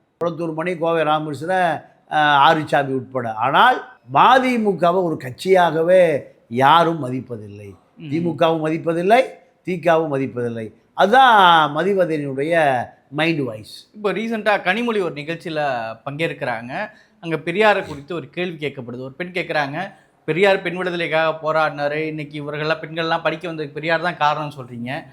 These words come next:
Speaker 2: ஆனா பெண்களுக்கு எதிரான வன்முறை தொடர்ந்து நடந்துகிட்டு இருக்கு.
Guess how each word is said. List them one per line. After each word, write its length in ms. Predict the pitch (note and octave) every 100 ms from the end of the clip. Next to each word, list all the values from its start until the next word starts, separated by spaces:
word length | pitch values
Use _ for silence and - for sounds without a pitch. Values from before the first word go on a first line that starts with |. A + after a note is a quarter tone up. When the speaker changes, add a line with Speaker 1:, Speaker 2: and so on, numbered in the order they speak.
| - -
Speaker 2:
ஆனா 200 | - A3+
பெண்களுக்கு 520 | G#3+ - B3+ C#4+ C4 A3+
எதிரான 320 | G3+ G3+ G3
வன்முறை 540 | D3+ A3 G#3 G3 G#3
தொடர்ந்து 460 | - F3+ A3 B3 A#3
நடந்துகிட்டு 500 | F3 F3 F3 E3+ C#3
இருக்கு. 360 | C#3 E3 F3